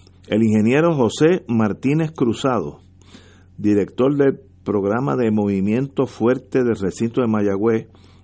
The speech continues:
los ingenieros de Mayagüez, inspeccionó varias escuelas en Guánica y advirtió casi como una premonición que la escuela Agripina Seda estaba en condiciones críticas y no debía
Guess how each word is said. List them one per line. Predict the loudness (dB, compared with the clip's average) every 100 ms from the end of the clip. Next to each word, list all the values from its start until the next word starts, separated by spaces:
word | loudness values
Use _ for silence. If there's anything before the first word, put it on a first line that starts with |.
| -12
los | -8
ingenieros | -8 -4 -2 -2 -2
de | -4
Mayagüez, | -4 -4 -4 -6 -14 -20 -20 -20 -18 -6
inspeccionó | -4 -2 -2 -2 -2 -2 0 0
varias | 0 0 0 -2
escuelas | -6 -2 0 0 0
en | -2
Guánica | -2 -2 -2 -2 -6 -4
y | -4
advirtió | -2 -2 -6 -2 0 0 -6 -20 -20 -20 -12
casi | -4 -2 0 -2 -2
como | -2 -2
una | -2 -4
premonición | -2 0 0 -2 -4 -4 -2 -2 -4
que | -4
la | -4
escuela | -6 -2 0 0
Agripina | -2 -2 -2 -2 -4 -4 -2 -2 -4
Seda | -2 0 0 -4 -12 -20 -20 -20 -20 -8
estaba | -8 -2 0 0
en | 0
condiciones | 0 0 0 0 -2 -2
críticas | 2 2 4 2 2 -4 -4
y | -2 0
no | 2
debía | 4 4 4 2 2 -4